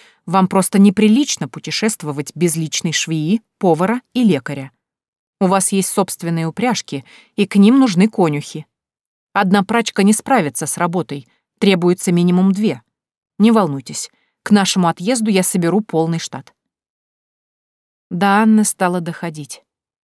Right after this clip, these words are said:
Если раньше за всю эту мишуру платил герцог де Веласко, ее родной дядя, то теперь она сама должна будет содержать этих людей.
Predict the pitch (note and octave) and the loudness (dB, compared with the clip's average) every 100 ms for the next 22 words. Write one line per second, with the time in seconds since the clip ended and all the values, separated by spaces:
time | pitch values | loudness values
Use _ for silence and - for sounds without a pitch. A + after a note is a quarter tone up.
0 | _ _ _ _ F#3+ G#3 - G3+ A3 F#3+ | _ _ _ _ 0 0 2 2 2 0
1 | - C#3 D#3+ - F3 D#3+ D#3+ E3+ - F#3+ | -2 -6 -8 -6 -6 -6 -4 -6 -4 -6
2 | F#3 - D3+ - D#3+ D3 E3 D#3+ D3+ D3 | -6 -6 -10 -6 -6 -4 -6 -4 -10 -8
3 | D3 D#3+ A3 - - C3 - _ _ F3+ | -8 -4 -4 -4 -8 -12 -14 _ _ -2
4 | F3 D#3+ D#3+ D#3+ D#3+ E3 C#3+ C3+ C3 _ | 0 2 0 -2 -6 -4 -6 -8 -18 _
5 | _ _ _ _ _ _ G3 F#3+ G#3+ A#3+ | _ _ _ _ _ _ -4 -2 0 0
6 | A#3+ - F#3+ G3 - A3+ G#3+ D3+ C#3+ C#3+ | 0 0 0 0 0 2 2 0 -6 -4
7 | E3 D3+ D3 - E3 D#3+ D#3 G3 - E3+ | -4 -4 -10 -12 -8 -6 -2 -4 -4 -10
8 | E3+ - F3 D3+ C3+ | -10 -6 -8 -6 -12